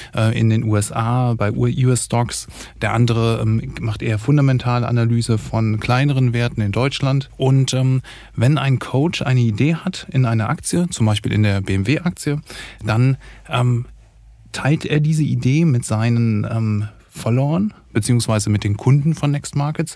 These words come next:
Und mit einem Tap auf die Push-Benachrichtigung tauche ich dann regelrecht ab in die, in diese Trading-Analyse, äh, des Coaches. Und dann kann ich halt sehen,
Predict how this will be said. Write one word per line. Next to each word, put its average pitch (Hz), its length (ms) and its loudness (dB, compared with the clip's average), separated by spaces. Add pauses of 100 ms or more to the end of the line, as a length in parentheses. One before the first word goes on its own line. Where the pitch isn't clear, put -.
(320)
Und 120 140 2
mit 113 120 2
einem 139 300 2
Tap - 220 -4
auf 127 160 -2
die 120 80 -2
Push-Benachrichtigung 135 1000 -2 (380)
tauche 151 380 2
ich 123 140 -2
dann 127 180 2
regelrecht 120 680 0
ab - 260 -4 (400)
in 147 320 4
die, 131 320 2 (240)
in 123 140 2
diese 117 240 2
Trading-Analyse, 113 1160 2 (100)
äh, 101 140 0
des 98 160 -4
Coaches. 117 480 0 (300)
Und 120 140 2
dann 131 60 4
kann 131 160 2
ich 127 140 0
halt 113 120 2
sehen, 120 400 2